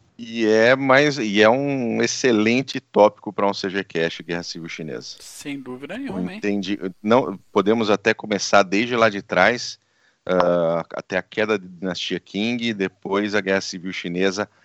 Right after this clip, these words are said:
Speaker 1: até ela finalizar com a Revolução Cultural do Mao.
Speaker 2: A curta
Speaker 1: Mas
Speaker 2: vida da
Speaker 1: e-
Speaker 2: República Chinesa, né?
Speaker 1: É, a curta vida da República Chinesa. Mas esse foi um C G Cast muito excelente.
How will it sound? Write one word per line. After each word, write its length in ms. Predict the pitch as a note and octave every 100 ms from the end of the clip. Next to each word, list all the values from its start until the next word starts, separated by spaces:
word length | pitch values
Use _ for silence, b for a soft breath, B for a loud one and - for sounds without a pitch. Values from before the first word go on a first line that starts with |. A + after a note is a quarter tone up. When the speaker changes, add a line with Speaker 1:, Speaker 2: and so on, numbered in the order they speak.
| _ -
Speaker 1:
até 380 | F#2+ F2+ - G2
ela 260 | G#2+ G2+
finalizar 600 | G2 F#2+ F#2+ F2+ D#2+ F2 F2+
com 160 | G2+
a 40 | F#2
Revolução 680 | F2 F2+ E2+ - F2 F2 - _ _ _ -
Cultural 540 | F2 - F#2 E2+ E2+
do 100 | F2
Mao. 280 | D2+ C2 - _ -
Speaker 2:
A 80 | -
curta 340 | - - F3 G#2+
Speaker 1:
Mas 200 | B2 -
Speaker 2:
vida 180 | A#2+
da 60 | A2+
Speaker 1:
e- 20 |
Speaker 2:
República 440 | B2 - D3 C3+ C3
Chinesa, 460 | - C#3+ C#3 C3+
né? 140 | F3+ F3+
Speaker 1:
É, 160 | G2+ F2 F2+ _ _ _ _ _ _ -
a 80 |
curta 440 | - - F#2+ - G#2+
vida 240 | G2 G2+
da 40 | G2+
República 380 | G2+ G2 F#2+
Chinesa. 340 | - G2 F2 F2
Mas 160 | F2+
esse 300 | G2 C#3 C#3
foi 140 | - D#3
um 40 |
C 160 | - C3
G 80 | A#2+
Cast 300 | B2 - D3
muito 800 | C3+ - D3 D#3+ D3+ D3+ D3 A2
excelente. 640 | - E2+ C#2+ - -